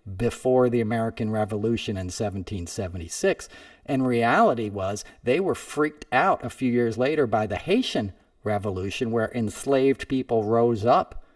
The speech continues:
against the French, you know, who were their captors, and took over and became the first independent, you know,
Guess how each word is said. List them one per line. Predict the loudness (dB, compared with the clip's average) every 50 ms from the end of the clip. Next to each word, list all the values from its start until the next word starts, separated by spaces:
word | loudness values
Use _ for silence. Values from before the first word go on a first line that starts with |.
| _ _ _ _ _ _ _ -4
against | -2 0 0 0 -2 -4
the | -6 -8
French, | -8 -4 0 0 0 0 -2 -6 -10 -14 -16 -18 _ _ _ _ _ _ _ _ _ -6
you | -4 -2
know, | 0 0 0
who | 2 2 2
were | 2 2
their | 2 2 0 -2
captors, | -2 0 0 0 0 -2 -2 -2 -2 -2 -2 -4
and | -4 -4 -4 -4 -6
took | -6 -6 -6 -4 -2 -2
over | -2 -2 -2 -2 0 0 0
and | 0 -2
became | -4 -4 -2 -2 -2 -2 -2
the | -4 -4
first | 0 0 0 0 0 -2
independent, | -4 -2 -2 -2 -2 0 0 0 0 0 -2 -6 -6 -4
you | -2 -2
know, | 0 -2 -2 -4